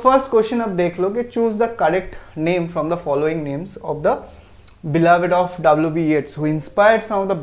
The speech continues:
best poems like He Wishes for the Clothes of Heavens and Broken Dreams।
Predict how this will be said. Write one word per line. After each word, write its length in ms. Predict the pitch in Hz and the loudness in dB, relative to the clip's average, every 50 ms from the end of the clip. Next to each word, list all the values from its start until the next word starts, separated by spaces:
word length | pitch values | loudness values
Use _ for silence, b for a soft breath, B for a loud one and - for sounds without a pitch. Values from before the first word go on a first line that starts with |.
| 156 | -2
best 220 | 165 170 170 - - | -4 -4 -4 -8 -10
poems 340 | 170 165 165 170 170 - 175 | -8 -6 -6 -6 -4 -2 -2
like 240 | 165 208 226 - b b b b b - | -2 -2 -4 -6 b b b b b -4
He 120 | 185 208 240 240 | -2 0 0 0
Wishes 500 | 202 180 175 170 170 - 220 214 214 - - | 2 0 0 0 0 -2 -4 -4 -4 -4 -4
for 120 | 170 151 147 | -2 -2 -2
the 80 | 160 - - | -4 -4 -4
Clothes 320 | 151 151 165 185 185 - 190 | -2 -2 0 -2 -2 -2 -4
of 180 | 170 175 - 170 | -6 -4 -2 0
Heavens 360 | 151 151 165 214 262 262 - | 0 0 0 -2 -6 -8 -10
and 340 | - 190 175 190 190 165 - - 156 | -10 -8 -6 -6 -6 -6 -6 -6 -4
Broken 320 | 165 147 160 156 143 131 147 | -4 -2 -4 -4 -6 -6 -10
Dreams। 280 | 160 - - - - | -12 -14 -14 -18 -18